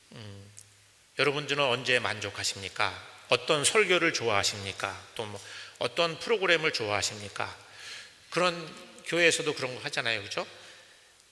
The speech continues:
어, 근데 제가 그 미국 샬렘에서 그 프로그램을 할 때, 그분들도 어떤 프로그램을 하면 꼭 피드백을 받아요. 피드백을 받는데,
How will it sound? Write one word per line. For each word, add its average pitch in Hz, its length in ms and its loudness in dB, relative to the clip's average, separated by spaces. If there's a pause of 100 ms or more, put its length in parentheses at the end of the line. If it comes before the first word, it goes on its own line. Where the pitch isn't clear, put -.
(160)
어, 98 500 -12 (260)
근데 135 340 4 (560)
제가 123 320 4 (280)
그 123 300 -6
미국 131 280 0
샬렘에서 135 720 2 (380)
그 - 100 -14 (220)
프로그램을 160 440 2
할 120 140 2
때, 165 140 2
그분들도 151 680 0
어떤 156 220 0
프로그램을 185 480 6
하면 170 320 4
꼭 208 160 6 (380)
피드백을 196 520 8
받아요. 92 320 -4 (760)
피드백을 190 480 6
받는데, 117 760 0